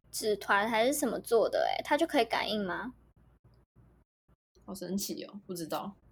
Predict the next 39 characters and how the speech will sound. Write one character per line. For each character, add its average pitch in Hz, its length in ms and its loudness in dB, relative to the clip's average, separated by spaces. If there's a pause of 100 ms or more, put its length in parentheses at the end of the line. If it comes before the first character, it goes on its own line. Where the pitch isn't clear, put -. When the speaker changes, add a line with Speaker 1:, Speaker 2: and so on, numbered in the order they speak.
(100)
Speaker 2:
还 277 120 2
是 294 100 6
你 220 80 2
去 240 340 -2
那 220 100 -6
个 196 120 2
密 196 120 2
室 214 120 -4
逃 175 160 0
脱 170 180 -4
那 170 80 -4
边 160 140 -6
工 160 160 -8
作 170 100 -4
看 202 220 -4
看。 202 160 -4
<laughs> 277 580 0
Speaker 1:
我 262 220 6 (220)
蛮 247 300 10
想 262 300 4
的， 208 120 2
很 269 100 6
想 294 180 8
知 233 120 -2
道 269 120 12
到 294 120 10
底 247 80 6
有 196 100 6
没 196 80 4
有 214 60 6
那 220 80 4
么 214 80 6
有 175 180 4
趣。 302 160 0
Speaker 2:
去 - 60 2
破 277 280 8
解 170 340 -4
那 160 140 -6
个， 208 100 -12